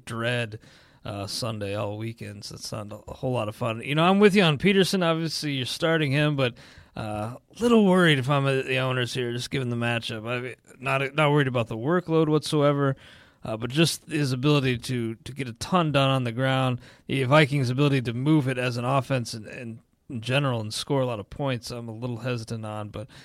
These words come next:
uh, you, you start him, you, you know, you stick with your studs. That's the theme this late in the year. You don't wanna overthink it for sure. Uh, I mentioned John Brown, and, and you mentioned that expectations are pretty high for Carson Palmer in this one.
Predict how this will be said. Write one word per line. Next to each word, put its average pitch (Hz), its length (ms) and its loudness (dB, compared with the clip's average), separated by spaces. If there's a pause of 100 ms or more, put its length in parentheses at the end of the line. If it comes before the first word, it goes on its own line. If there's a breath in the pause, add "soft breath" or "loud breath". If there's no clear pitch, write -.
(220 loud breath)
uh, - 280 -10 (100)
you, - 160 -12
you 135 200 -10
start 123 340 0
him, 123 440 0
you, 135 80 -12
you 120 200 -12
know, 107 100 -10
you 110 100 -8
stick 156 240 -2
with 135 80 -2
your 113 100 -2
studs. 139 540 -2
That's 131 220 -10
the 123 40 -12
theme 135 400 -4
this 123 200 -6
late 123 140 -2
in 120 60 -8
the 123 80 -6
year. 123 300 -2 (380 loud breath)
You - 40 -12
don't 123 160 -2
wanna 117 220 -4
overthink 120 720 -6
it 113 120 -8 (220)
for - 180 -12
sure. 113 400 -8 (360 loud breath)
Uh, 110 40 -6
I 110 100 -2
mentioned 226 360 4
John 165 340 6
Brown, 147 400 6
and, 127 160 0
and 123 120 -2
you 139 60 0
mentioned 151 380 0
that 117 140 -2 (120)
expectations 160 640 0
are 120 60 -6
pretty 143 240 -6
high 147 380 2
for 127 200 -12
Carson 127 420 -4
Palmer 180 400 0
in 120 120 -4
this 123 200 -4
one. 117 200 -6